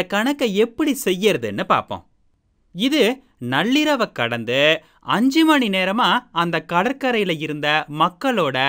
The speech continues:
எண்ணிக்கையை குறிக்குது. அஞ்சு மணி நேரமா அங்க இருந்தவங்களோட எண்ணிக்கையானது.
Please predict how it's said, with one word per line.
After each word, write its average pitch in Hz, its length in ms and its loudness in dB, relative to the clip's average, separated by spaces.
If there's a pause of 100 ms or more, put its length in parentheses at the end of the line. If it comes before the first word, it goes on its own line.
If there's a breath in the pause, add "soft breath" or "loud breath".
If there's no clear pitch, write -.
(180)
எண்ணிக்கையை 208 600 0
குறிக்குது. 110 420 -6 (800)
அஞ்சு 208 320 0
மணி 226 220 2
நேரமா 226 380 2 (420)
அங்க 175 220 2
இருந்தவங்களோட 196 800 0 (300)
எண்ணிக்கையானது. 160 760 2